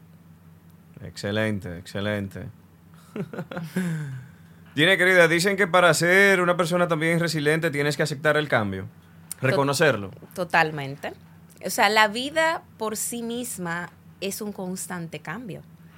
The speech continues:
Speaker 2: Si yo me resisto al cambio, voy a vivir en un círculo, o sea, "Pero es que yo no puedo hacer esto, es que yo no quiero", o sea,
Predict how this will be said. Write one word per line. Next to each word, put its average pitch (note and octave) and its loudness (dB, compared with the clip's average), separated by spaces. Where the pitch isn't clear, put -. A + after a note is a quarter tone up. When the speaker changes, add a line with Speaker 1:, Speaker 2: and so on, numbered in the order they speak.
Speaker 2:
Si - -8
yo G3 -2
me B3+ -2
resisto - -6
al G3+ -6
cambio, F3 -6
voy E3 -6
a F3 -2
vivir F3 -6
en D#3+ -8
un E3 -8
círculo, F3 -8
o F#3 -8
sea, D#3 -4
"Pero F3 -4
es F3+ -6
que A3+ -10
yo G#3 -6
no B3+ -6
puedo C#4 6
hacer G3 0
esto, G#3+ -4
es E3 -8
que F#3+ -4
yo G#3+ -4
no C4 -4
quiero", G3+ -2
o E3+ -6
sea, E3+ -2